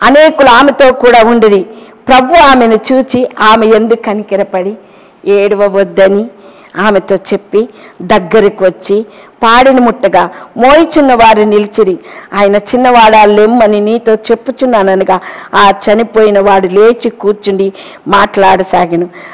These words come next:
ఆయన అతనిని అతని తల్లికి అప్పగించెను." దేవుని మహింపరచును. హల్లెలూయా, హల్లెలూయా. చూసారా, విధవరాలు పక్షంగా దేవుడు వ్యాజ్యమాడతాడమ్మా.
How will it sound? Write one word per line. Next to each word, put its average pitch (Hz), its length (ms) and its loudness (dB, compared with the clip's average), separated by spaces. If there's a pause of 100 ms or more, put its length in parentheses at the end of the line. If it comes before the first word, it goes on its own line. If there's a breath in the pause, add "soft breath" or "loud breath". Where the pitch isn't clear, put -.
(140 loud breath)
ఆయన 208 600 2 (300 loud breath)
అతనిని 208 500 -2
అతని 190 420 -4
తల్లికి 190 640 -4 (360 loud breath)
అప్పగించెను." 190 640 -6
దేవుని 190 460 -2
మహింపరచును. 190 720 -8
హల్లెలూయా, 254 920 0 (400 loud breath)
హల్లెలూయా. 254 640 2
చూసారా, 202 500 -6 (640 loud breath)
విధవరాలు 233 460 -6
పక్షంగా 226 480 -10
దేవుడు 214 340 -6
వ్యాజ్యమాడతాడమ్మా. 185 960 -12